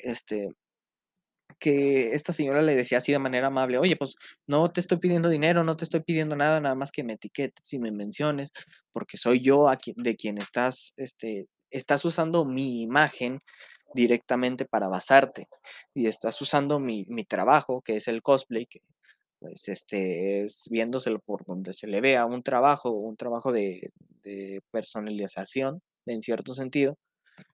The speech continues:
Estás usando lo que yo hago y lo que ofrezco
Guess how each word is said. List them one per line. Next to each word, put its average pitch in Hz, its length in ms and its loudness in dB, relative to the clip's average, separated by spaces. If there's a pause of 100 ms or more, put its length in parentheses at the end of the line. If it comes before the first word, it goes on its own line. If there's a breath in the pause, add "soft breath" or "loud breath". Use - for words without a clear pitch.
(300)
Estás 135 360 4
usando 165 680 8
lo 123 220 4
que 120 160 0
yo 143 200 10
hago 131 460 6 (1000)
y 131 120 -4
lo 107 180 0
que - 100 -4
ofrezco 123 600 0